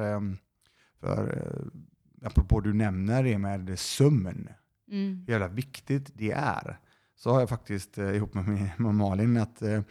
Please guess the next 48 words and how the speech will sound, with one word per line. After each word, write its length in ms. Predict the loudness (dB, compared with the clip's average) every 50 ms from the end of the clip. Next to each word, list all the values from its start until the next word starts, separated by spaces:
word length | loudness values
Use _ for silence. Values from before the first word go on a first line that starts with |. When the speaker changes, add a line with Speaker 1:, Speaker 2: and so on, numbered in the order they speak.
| -10 -20 _ _
Speaker 1:
men, 160 | -8 -6 -4 -4
men, 400 | -4 -4 -4 -6 -8 -12 -18 -20 _
vi 260 | -4 0 4 6 6
har 440 | 8 8 8 6 6 4 4 0 -2 -8 _ _ _ _ _ _ _ _ _ _ _ _ -20 -20 -16 -8
inte 320 | -2 0 0 0 2 2
haft 300 | 0 0 0 -4 -6 -6
våra 400 | -2 0 2 4 4 4 4 4
vigselringar 720 | 4 4 4 2 2 0 -2 0 0 0 0 0 0 2
på 120 | 2 4
många 500 | 4 6 6 4 4 4 4 4 2 2
herrans 360 | 2 2 2 2 2 0 2 2
år. 320 | 2 4 2 2 0 -4 -10 -16 -20 _ _ _ _ _
Speaker 2:
Mm. 300 | -4 -2 0 0 0 -2 -4 -6 _
Speaker 1:
På 100 | -2 0
grund 200 | 2 2 2 2
av 60 | 2
att 60 | 2 2
jag 280 | 2 4 4 4 2 4
själv 200 | 2 2 4 2
har 80 | 2
tränat 360 | 0 0 0 0 0 0 0
väldigt, 180 | 0 2 2 0
väldigt 120 | 0 0 0
mycket. 480 | 0 -2 -4 -2 0 2 2 2 2 0 -2 -4 -10 _ _ _ _
Och 80 | -6 0
då 220 | 2 2 2 2
tänkte 220 | 2 0 -2 -2 -2
jag, 60 | -4
"Ja, 40 | -2
men 120 | 0 0
jag 100 | 0 0
behöver 120 | 0 -2 -2
inte 100 | -2 -2
ha 60 | -2
vigselringen." 640 | -2 -2 -2 -2 -4 -4 -4 -2 0 0 2 0 0 -4 -10 _ _ _ _ _ _
Sen 220 | -2 0 2 4 6
Malin 280 | 6 6 6 6 6
har 80 | 6 6
haft 180 | 4 4 2 0
sin. 300 | 0 2 2 0 -4 -6 -12 -18 _ _ _
Men 380 | -2 2 2 4 4 4 2
med 200 | 2 2 2 4
det 100 | 4 4
sagt 280 | 6 6 4 4 4 0
så 340 | 0 2 4 4 6 4 2 0 -6 _ _ _ _ _ _ _ _ _ _ _ _
hade 200 | -4 -2 0 0
vi, 320 | 2 2 2 2 2 2 2
eh, 260 | 2 2 2 2 0